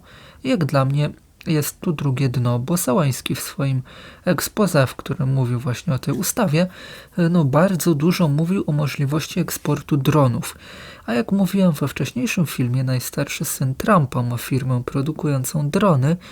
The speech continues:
i nawet dostał już kontrakt rządowy. A Ukraina jest przedstawiana, zresztą tutaj akurat słusznie,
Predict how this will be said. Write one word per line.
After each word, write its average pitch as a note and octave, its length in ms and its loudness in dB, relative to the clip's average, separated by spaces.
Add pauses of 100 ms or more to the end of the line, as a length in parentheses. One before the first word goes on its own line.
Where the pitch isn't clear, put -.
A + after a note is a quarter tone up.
(380)
i C4+ 100 0
nawet G3 360 0
dostał C#3+ 400 2
już D3+ 180 -2
kontrakt C3 600 -2
rządowy. C#3 640 2 (460)
A D3+ 80 2
Ukraina F3+ 500 2
jest C#3 160 -2
przedstawiana, B2+ 760 -4
zresztą E3+ 440 -4
tutaj C#3 280 -2
akurat B2 380 -4
słusznie, C#3+ 500 -2